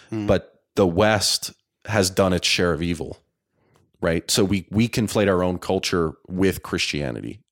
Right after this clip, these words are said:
Speaker 2: a lot. A lot of our culture is based on Christianity, but there's
Speaker 1: Mm-hmm.
Speaker 2: aspects of our culture that are not.
Speaker 1: Right.
Speaker 2: Um, they are as pagan as Japan. And so we conflate the way we live with Christianity, and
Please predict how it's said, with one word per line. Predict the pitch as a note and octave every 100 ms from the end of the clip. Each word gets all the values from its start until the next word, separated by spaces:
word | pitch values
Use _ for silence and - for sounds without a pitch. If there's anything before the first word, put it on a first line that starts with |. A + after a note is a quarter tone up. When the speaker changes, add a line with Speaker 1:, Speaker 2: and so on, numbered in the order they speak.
| -
Speaker 2:
a |
lot. | E2+ A#1+ G1+ _ _ _ - - _ _ -
A | G2+
lot | F#2 F#2+
of | F#2+
our | F#2
culture | - G2 - F#2 D#2+ -
is | G2+ F#2+
based | - G2 F#2
on | G2 G2 F2
Christianity, | F#2+ E2+ F#2 G2 D2+ A#1 - _ _ -
but | -
there's | F#2+
Speaker 1:
Mm-hmm. | F#2+
Speaker 2:
aspects | G2 F#2+ -
of |
our | E2+
culture | E2+ G2+ F#2+ F#2+
that | E2+
are | D#2
not. | E2+ C#2 - - _ _ _
Speaker 1:
Right. | B2 G2 - _ _ _
Speaker 2:
Um, | G#2+ F2+ D2 - _ -
they | F#2+
are | F#2 -
as | F#2+ F#2+
pagan | - F#2+ F2+ F2 E2 D2 _ _ -
as | F#2+
Japan. | - F#2+ F#2+ D2+ A#1+ - _ _ _ _ _ _ _ -
And | G2+ F2
so | G2+
we | E2+ F#2
conflate | G#2 F#2+ - A2 G#2 - - -
the | G2
way | F#2+
we | F2+ F#2
live | F#2 F#2 F2 D#2 -
with | F2+ -
Christianity, | - F2+ - E2+ F2 F#2+ G#2 - -
and | G2+ E2